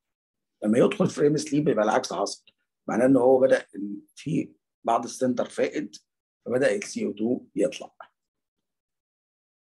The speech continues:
في كومس، آه، bloodness ده اللي هو درجة الحرارة بتهدى،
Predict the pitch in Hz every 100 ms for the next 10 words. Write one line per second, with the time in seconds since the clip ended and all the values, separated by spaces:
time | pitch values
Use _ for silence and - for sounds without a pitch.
0 | - - 190 226 226 - _ _ _ _
1 | _ _ - 147 123 120 - - - _
2 | _ _ _ _ _ _ - 101 101 101
3 | 101 - - 117 131 127 117 110 147 131
4 | 123 131 120 - _ _ - 127 139 117
5 | 104 - 107 120 127 - _ _ _ _
6 | _ _ _ _ _ _ - 110 110 107
7 | 131